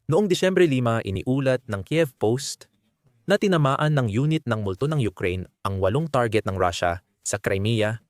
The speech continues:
sa loob ng dalawang linggong mabilisang pag-atake. Paulit-ulit nitong pinatunayan na hindi mapigilan ng depensa sa himpapawid ng Russia sa Crimea ang mga drone ng Ukraine. Nasira sa patuloy na pag-atake ang isang sasakyang panghimpapawid, ilang radar system,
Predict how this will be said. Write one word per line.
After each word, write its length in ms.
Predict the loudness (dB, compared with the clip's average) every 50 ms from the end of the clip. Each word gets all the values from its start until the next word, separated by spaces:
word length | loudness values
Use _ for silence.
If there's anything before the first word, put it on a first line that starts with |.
| _ _
sa 160 | -2 0 2
loob 240 | 4 2 2 2 2
ng 160 | 0 0 0
dalawang 320 | 0 0 2 2 2 2 2
linggong 320 | 0 2 4 2 2 2
mabilisang 560 | 0 -2 -2 -2 -2 -2 -2 -2 -4 -2 -4
pag-atake. 560 | -4 -6 -4 -6 -6 -8 -4 -4 -4 -4 0
Paulit-ulit 640 | -2 0 2 2 2 2 0 0 0 2 2 0 -2
nitong 320 | -2 -4 -4 -2 -4 -2 -4
pinatunayan 640 | -2 -2 -2 -2 -2 -2 -2 -2 -2 -4 -4 -4
na 160 | -4 -4 -2 -2
hindi 320 | -2 -2 -2 -2 -2 -2
mapigilan 560 | -2 -2 -2 -2 -2 0 0 0 0 0 0
ng 160 | -2 -4 -4
depensa 400 | -4 -2 -2 -2 -2 -2 -4 -8
sa 80 | -8 -6
himpapawid 560 | -6 -6 -4 -4 -2 -2 -2 -2 -2 -2 -2
ng 160 | -2 -4 0
Russia 480 | 0 0 0 0 -2 -2 -2 -2 -2 -4 -8 _ _
sa 160 | -10 -10 -4
Crimea 560 | -2 -2 -2 0 -2 -4 -2 -2 -2 -2 -2 -2
ang 80 | -4
mga 240 | -4 -4 -4 -6 -2
drone 320 | 2 2 2 2 2 0
ng 160 | 0 -2 -2 -2
Ukraine. 400 | -2 -2 -2 -2 -2 -2 -4 -2 -2
Nasira 400 | -2 0 2 0 4 4 4 4
sa 80 | 4 0
patuloy 320 | 0 2 2 4 4 4
na 160 | 2 2 0
pag-atake 640 | 0 0 -2 0 0 -2 -2 -2 -2 -4 -4 -4 -8 _ _ _ _ _ _ _ _ _
ang 160 | 0 0 0 0 -2
isang 320 | -2 0 2 2 2 2
sasakyang 560 | 0 -2 -2 -2 -2 0 0 2 2 2 0
panghimpapawid, 640 | 0 0 -2 -2 0 -2 0 0 0 0 0 -4 -4 -8 _ _ _ _ _ _ _ _ _ _ _ _
ilang 240 | 2 4 4 4 4
radar 320 | 4 2 4 4 2 0
system, 480 | 0 -4 -6 -4 -2 -4 -4 -4 -6